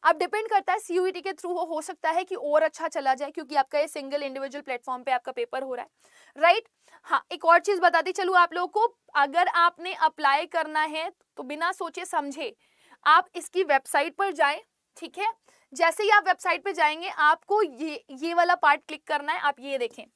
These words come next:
information regarding registration for integrated programs twenty twenty-two and twenty twenty-three। आपको भी बताया इंटीग्रेटेड प्रोग्राम ही आपको प्रोवाइड कर रहा है ये। लास्ट डेट आपकी टेंथ of अक्टूबर है, आपको कुछ नहीं करना, यहाँ पर जा करके log in कर देना है।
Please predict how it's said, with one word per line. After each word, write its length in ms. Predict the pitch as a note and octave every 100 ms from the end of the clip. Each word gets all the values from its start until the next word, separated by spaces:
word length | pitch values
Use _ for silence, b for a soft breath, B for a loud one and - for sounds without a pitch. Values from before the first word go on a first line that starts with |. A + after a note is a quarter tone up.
| _ _ b b b
information 680 | F#4+ F#4+ A4+ G#4+ A4 A#4 A4
regarding 360 | G4 F4+ F4 G#4
registration 680 | D#4+ D#4 - E4 E4 G#4+
for 140 | G#4 F#4+
integrated 580 | E4 D#4 F4+ E4 E4 F4
programs 480 | E4 C#4 C#4 D#4 F4+
twenty 320 | F4 C#4+ D#4+
twenty-two 440 | E4 D#4 D#4+ D4+ E4+
and 160 | F#4+
twenty 240 | F4 D4 C#4
twenty-three। 340 | C#4+ C#4+ D4+
आपको 200 | C#4 F4+
भी 80 | F4+
बताया 260 | F4+ F4 E4+
इंटीग्रेटेड 420 | E4+ D#4 D#4 C#4
प्रोग्राम 520 | D#4+ B3+ C4+ C#4 C#4+
ही 100 | E4+
आपको 240 | F#4+ D#4
प्रोवाइड 300 | D4+ C4+ B3+
कर 140 | A#3+ C4
रहा 100 | B3+
है 100 | C#4+
ये। 120 | G#4 b b b
लास्ट 520 | D4+ E4 F4+ G#4 B4 G#4+
डेट 160 | A4+
आपकी 260 | G#4+ F#4+ G4+
टेंथ 240 | F4+ E4
of 180 | F#4+ F#4+
अक्टूबर 420 | F4+ - E4+ E4+
है, 160 | F4 A#4 C5 b b
आपको 280 | D4 D#4+ G#4
कुछ 240 | G#4 G4
नहीं 140 | G#4 G#4
करना, 360 | G#4+ F#4+ G4 A4
यहाँ 280 | F#4 D4 D#4+
पर 120 | E4+ F4
जा 220 | D4+ C#4+
करके 340 | D4 E4 F#4+
log 320 | F#4 C4 C4 C#4
in 140 | F#4
कर 120 | F#4+
देना 260 | F#4 F4+ F4
है। 200 | F#4